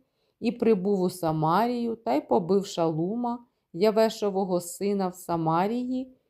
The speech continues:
і вбив його, і зацарював замість нього. А решта днів Шалума та змова його,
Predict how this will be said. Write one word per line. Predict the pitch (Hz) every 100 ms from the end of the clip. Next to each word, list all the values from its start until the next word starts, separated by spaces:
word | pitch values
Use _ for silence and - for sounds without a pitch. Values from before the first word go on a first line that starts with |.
| _
і | - 294
вбив | 220 156 180 175
його, | 180 233 254 262 285 _ _ _ -
і | 262
зацарював | 294 285 - 208 190 165 170 202
замість | 190 180 180 185 - -
нього. | 190 170 139 135 - _ _ _ _ _ _ _ _ -
А | 175
решта | 269 349 - 185
днів | 156 180 165
Шалума | - 165 160 220 277 240 240 _ _ _
та | - 202
змова | 185 196 220 202 202
його, | 190 185 180 180 190 196